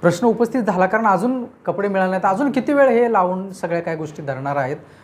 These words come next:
मग या सगळ्या बाबी मित्रांनो लक्षात घेता, असं नाही आहे की अधिकारी आता कशा पद्धतीने काम करतात किंवा, अम, काय त्यांचं आहे माइंडसेट, त्या पद्धतीनं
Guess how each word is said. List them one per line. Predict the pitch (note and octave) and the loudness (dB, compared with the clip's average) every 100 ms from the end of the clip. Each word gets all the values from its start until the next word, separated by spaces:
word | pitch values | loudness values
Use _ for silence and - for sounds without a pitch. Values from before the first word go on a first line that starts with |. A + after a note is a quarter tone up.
| - - | -20 -4
मग | F3+ | 0
या | D#3 E3 G3 G#3 - | 2 4 4 0 -2
सगळ्या | - D#3+ E3+ | -2 0 0
बाबी | F3 D#3+ F3 | 0 -2 -2
मित्रांनो | E3+ D3+ D#3+ E3 | -6 -4 -6 -4
लक्षात | C#3+ - - | -6 -6 -8
घेता, | D3 B2 C3+ C3+ D3+ A#2+ - - - - - _ _ _ - - - - | -8 -4 -6 0 0 0 -8 -20 -20 -20 -20 _ _ _ -20 -20 -20 -4
असं | D#3 F#3+ | -2 2
नाही | F#3+ | 2
आहे | F#3+ | 0
की | F#3+ | 0
अधिकारी | F3 C#3+ E3 E3+ | 0 0 0 2
आता | E3+ E3+ | 2 0
कशा | D#3 D#3 | -2 -4
पद्धतीने | C#3+ D3+ D#3 D#3+ D#3+ | -6 -4 -4 -4 -4
काम | D3 D3+ | -4 -4
करतात | D3 D3 D3+ D3+ | -4 -4 -4 -4
किंवा, | D3 D3+ D3+ - - - - C#3+ | -2 -2 -4 -10 -20 -20 -20 -16
अम, | C#3 C#3 | -14 -8
काय | - C#3+ | -2 -2
त्यांचं | C#3+ D3 C3+ D3+ D3 | 0 -2 -2 -4 0
आहे | C#3+ B2+ C#3 C#3+ | 0 -2 -2 -2
माइंडसेट, | C3+ C3+ C3+ - C3+ - | -2 -6 -6 -6 -6 -4
त्या | C3+ | -6
पद्धतीनं | C#3+ B2+ B2+ C#3 | -6 -8 -6 -6